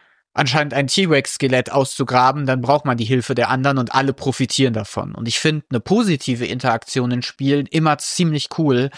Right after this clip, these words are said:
wenn alle irgendwie was davon haben, wenn man gemeinsam an einem Ziel arbeitet, aber am Ende trotzdem natürlich es einen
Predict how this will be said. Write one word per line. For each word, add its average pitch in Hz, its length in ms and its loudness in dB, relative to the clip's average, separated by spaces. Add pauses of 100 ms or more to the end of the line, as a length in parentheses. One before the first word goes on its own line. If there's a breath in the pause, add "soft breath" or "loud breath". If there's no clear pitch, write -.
(240 loud breath)
wenn 123 160 0
alle 147 260 2
irgendwie 127 360 0
was 123 160 0
davon 120 280 -2
haben, 135 480 0
wenn 117 140 0
man 120 220 0
gemeinsam 120 560 2
an 110 120 -8
einem 113 220 -6
Ziel 139 300 -6
arbeitet, 123 580 2 (220 loud breath)
aber 120 180 0
am 117 80 -2
Ende 127 260 0
trotzdem - 480 -2
natürlich 110 420 -4
es - 120 -16
einen 107 300 -8